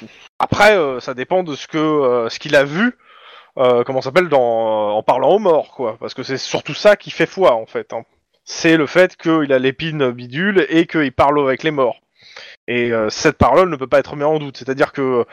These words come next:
son accusation, parce qu'actuellement il y a une accusation en gros du, de l'Oyabun sur, euh, Takagoto, euh, elle est définitive et c'est parce que, euh, il a parlé avec les morts.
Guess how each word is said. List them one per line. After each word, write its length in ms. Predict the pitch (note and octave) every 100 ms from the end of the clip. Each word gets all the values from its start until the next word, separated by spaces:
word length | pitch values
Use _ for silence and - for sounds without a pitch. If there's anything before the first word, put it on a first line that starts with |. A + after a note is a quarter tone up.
| - - -
son 200 | - E3
accusation, 640 | D3+ - D#3+ D#3 D3 G3
parce 140 | D#3 -
qu'actuellement 480 | C3 - E3 E3+ C3+
il 80 |
y 20 | B2
a 40 |
une 80 | A#2+
accusation 540 | A#2 B2 D3+ - F#3
en 60 | C#3
gros 160 | C3+ B2+
du, 220 | A2 G#2+
de 80 | A2+
l'Oyabun 520 | A#2 A#2+ C3+ D#3+ C3 - - -
sur, 460 | - - E3 D#3 B2+
euh, 260 | A2+ A2 A2
Takagoto, 680 | - B2+ B2+ A#2+ A#2 F#3+ A#3+ - - - - - -
euh, 360 | B2 A#2 A#2+ -
elle 160 | C3 C3+
est 60 |
définitive 800 | C3+ C3+ - C#3 B2+ G#3+ B3+ G3+ -
et 140 | D3+
c'est 140 | -
parce 280 | - - -
que, 100 | -
euh, 440 | G#3 B3 C3+ A#2+ A#2+
il 120 | C3
a 60 | D3+
parlé 220 | A#2+ D#3
avec 160 | D#3+ F#3
les 80 |
morts. 260 | D#3+ B2